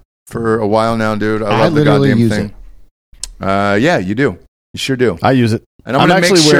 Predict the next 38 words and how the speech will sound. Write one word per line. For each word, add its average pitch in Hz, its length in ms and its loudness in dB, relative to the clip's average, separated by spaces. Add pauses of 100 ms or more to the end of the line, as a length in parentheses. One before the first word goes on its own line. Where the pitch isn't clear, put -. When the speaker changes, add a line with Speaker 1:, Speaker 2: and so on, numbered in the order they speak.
Speaker 3:
wearing, 117 240 0
I'm 131 120 0
wearing 170 180 2
the 120 80 4
underoos 101 480 0
right 90 180 0
now. 92 280 -4 (440)
Speaker 1:
Are 143 80 2
you 220 80 0
really? 247 220 0
Speaker 3:
Manscaped, 120 500 0
yeah, 107 100 2
they 104 80 0
make 107 160 2
good, 101 200 2
uh, 85 340 0 (120)
Speaker 1:
They, 117 220 0
Speaker 3:
good, - 140 -6
Speaker 1:
they 131 160 0
make 156 180 -2
great 113 140 0
ones. 123 160 -2
They 135 80 2
Speaker 3:
good - 40 2
Speaker 1:
don't - 120 2
have 180 120 0
Speaker 3:
men-, 190 160 0
Speaker 1:
the, 190 40 0
they 180 100 -4
don't 185 120 0
have 175 60 -6
the 170 60 -6
pocket 190 360 -4
over 78 120 -6
the 73 80 -12
dick. 98 140 -6
Speaker 3:
yeah, 90 140 2
they're, 98 280 -2